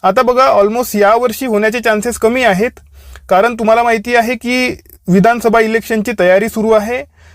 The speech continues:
आणि आचारसंहितासुद्धा लागणार आहे आणि विधानसभा इलेक्शनच्या तयारीमध्ये एवढा मोठा डिसिजन घेण्याची शक्यता कमी आहे.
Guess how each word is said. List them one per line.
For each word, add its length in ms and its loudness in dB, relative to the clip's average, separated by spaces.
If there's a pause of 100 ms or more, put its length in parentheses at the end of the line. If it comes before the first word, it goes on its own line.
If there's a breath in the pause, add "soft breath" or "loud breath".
(160 soft breath)
आणि 260 0
आचारसंहितासुद्धा 1000 0
लागणार 320 2
आहे 320 0 (360 soft breath)
आणि 500 0 (300)
विधानसभा 600 2
इलेक्शनच्या 800 0 (280)
तयारीमध्ये 760 2
एवढा 300 4
मोठा 240 -2
डिसिजन 460 -2
घेण्याची 380 0
शक्यता 380 0
कमी 300 0
आहे. 360 0